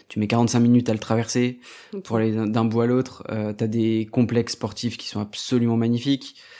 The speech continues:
Speaker 1: euh, que tu peux utiliser toi d'ailleurs.
Speaker 2: Ok.
Speaker 1: Euh, la ferveur autour de l'équipe de foot, euh, de l'université, et cetera, tu vois, et ça, tu découvres tout ça, c'est, c'est grandiose. Euh, et, et tu me demandais pour le niveau, euh,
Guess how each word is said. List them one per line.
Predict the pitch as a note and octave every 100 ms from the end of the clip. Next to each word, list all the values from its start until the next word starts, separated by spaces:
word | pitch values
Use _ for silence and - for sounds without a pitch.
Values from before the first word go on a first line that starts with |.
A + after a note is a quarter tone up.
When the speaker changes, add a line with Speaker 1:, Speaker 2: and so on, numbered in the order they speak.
| - _
Speaker 1:
euh, | - A2 A2 A2 A2 A2 G#2+ G2 E2+ - -
que |
tu | A2+ -
peux | A#2
utiliser | G#2+ G#2
toi | G#2 C3+
d'ailleurs. | B2 B2 C3 C3 - -
Speaker 2:
Ok. | G#3 - G3+
Speaker 1:
Euh, | A2 A2
la | A2+
ferveur | A2+ B2+ B2 B2 A2+
autour | G#2+ A#2+ B2+ A2+ A2+
de | A2
l'équipe | A2+ A2 B2
de | A#2
foot, | G#2 D3 B2+ - - A#2
euh, | A#2 A2+
de | A2+
l'université, | A#2 A#2 A2+ - - B2+
et |
cetera, | B2 G#2+ A2+ B2
tu | B2
vois, | A#2+
et |
ça, | A2+ B2
tu | B2 A#2+
découvres | A#2 A2+ C3 A2+
tout | G#2+
ça, | - C3+
c'est, | A#2+ A#2+ G#2
c'est | -
grandiose. | A2+ A2 A#2 A#2 E3 B2 G2+ - - - - -
Euh, | A#2 A#2 A#2+ A2+ - _ _ _ _ -
et, | C#3+ C3+
et |
tu | B2+
me | C3+
demandais | C3+ C#3 D3
pour | D3+ B2 A#2+ A2 - -
le | B2 B2+
niveau, | C3 C#3 D3 E3 D#3
euh, | A#2+